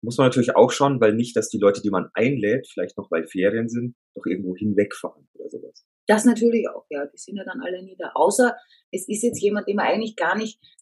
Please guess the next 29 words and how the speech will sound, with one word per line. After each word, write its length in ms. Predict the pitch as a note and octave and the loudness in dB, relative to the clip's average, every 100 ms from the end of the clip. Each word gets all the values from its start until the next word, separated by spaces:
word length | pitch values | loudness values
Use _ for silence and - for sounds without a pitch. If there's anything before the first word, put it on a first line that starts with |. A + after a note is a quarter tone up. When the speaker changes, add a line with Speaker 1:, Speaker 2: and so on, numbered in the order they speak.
| - | 0
Speaker 2:
der 120 | F#3+ | 0
zwar 160 | F#3+ F#3 | 0 -4
im 80 | F3 | -4
Freundeskreis 680 | - G#3+ B3 - E3 E3 | 0 4 4 2 -4 -6
drin 280 | - A3+ D4+ | -2 2 2
ist, 180 | F#3 - | 2 -2
so 140 | E3 D#3 | -6 -6
irgendwie, 760 | D#3 D#3 C#3+ C#3 C#3 G3 B3+ - _ - | -6 -8 -10 -10 -4 0 0 -2 _ -8
weil 180 | D#3 | -6
man 160 | D#3+ D#3 | -6 -4
vielleicht 280 | - C#3 - | -2 -2 -2
mitgeschleift 680 | F3 - A#3+ - B2+ - - | -4 -2 -2 0 0 -2 -4
hat 140 | - | -4
die 100 | D3 | -4
letzten 360 | B2+ - - C#3+ | -6 -8 -10 -10
vierzig 400 | - C3+ - - | -6 -8 -8 -4
Jahre. 340 | - - G#3 - - _ _ _ - C#3 | -2 -2 -4 -8 -20 _ _ _ -6 0
Und 180 | D#3 - | 0 4
eigentlich 540 | - F#3 G#3 A3 - | 6 6 6 4 2
Speaker 1:
<laughs> 560 | C3+ - - - - - | -8 -10 -10 -10 -12 -10
Speaker 2:
will 300 | D3 F3+ A#3 | -2 4 6
man 180 | A#3 | 6
die 160 | G3+ G3 | 6 0
gar 300 | - E3 F#3+ | 2 6 6
nicht 240 | G#3+ G#3+ | 6 4
auf 120 | G3+ - | 2 2
der 120 | G3+ | 0
Party 380 | - F3 F3 F3+ | 2 0 2 0
haben, 560 | B2 C3 C3 C#3 C#3 | 0 0 0 -2 -8